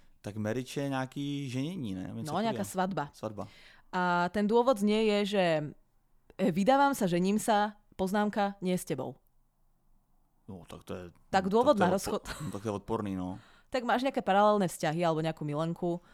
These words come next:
Speaker 2: tak, e, rozchádzaš sa, lebo už ten druhý vzťah začína byť serióznejší ako seriózny. Takže vydávaš sa, ženíš sa, ale v poznámočke si nájdeš, že teda nie s tebou.
Speaker 1: A tak
Speaker 2: Pa-
Speaker 1: jako, co ti to omezuje v tom jako vztahu dál pokračovat, ta svatba?
Speaker 2: No, ako
Speaker 1: Tak
Speaker 2: mňa
Speaker 1: jako
Speaker 2: nič,
Speaker 1: ten,
Speaker 2: ja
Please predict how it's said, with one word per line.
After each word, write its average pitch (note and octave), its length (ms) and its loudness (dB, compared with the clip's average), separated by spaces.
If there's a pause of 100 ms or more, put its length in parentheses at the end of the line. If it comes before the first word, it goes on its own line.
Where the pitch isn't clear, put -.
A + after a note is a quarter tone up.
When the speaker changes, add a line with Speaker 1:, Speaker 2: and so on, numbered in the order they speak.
(260)
Speaker 2:
tak, E3+ 240 -10
e, E3+ 240 2
rozchádzaš F#3+ 420 0
sa, G3 140 0
lebo F3+ 240 0
už - 500 -6 (100)
ten F3+ 180 -2
druhý F3 240 2
vzťah F3+ 260 -2
začína F#3 300 0
byť F3 160 -2
serióznejší F#3 720 2
ako E3 120 -6
seriózny. E3 640 0 (340)
Takže E3+ 220 -2
vydávaš G3 360 2
sa, - 100 -8 (200)
ženíš E3+ 340 -2
sa, F3+ 140 0
ale D3+ 300 -2
v - 60 -14
poznámočke E3 540 -2
si - 120 -12
nájdeš, D3 300 -4
že D3 140 -4 (240)
teda C3+ 260 -12 (100)
nie - 120 -12
s - 100 -18
tebou. - 220 -12 (320)
Speaker 1:
A G#2+ 160 -10
tak A2 120 -6
Speaker 2:
Pa- A#2+ 120 -6
Speaker 1:
jako, A#2+ 140 -4
co G#2+ 140 -6
ti G#2 100 -8
to B2 100 -2
omezuje C3+ 300 0
v - 40 -10
tom A#2+ 220 -4
jako A2+ 180 -6
vztahu G#2+ 400 -6
dál G#2 160 -2
pokračovat, G2+ 540 -8 (140)
ta A2+ 100 -14
svatba? G2 400 -8 (100)
Speaker 2:
No, F3+ 300 -6
ako G3 140 -4
Speaker 1:
Tak G3 100 0
Speaker 2:
mňa F#3+ 80 2
Speaker 1:
jako G#3+ 80 2
Speaker 2:
nič, A3 100 4
Speaker 1:
ten, C#3 100 4
Speaker 2:
ja B2+ 80 4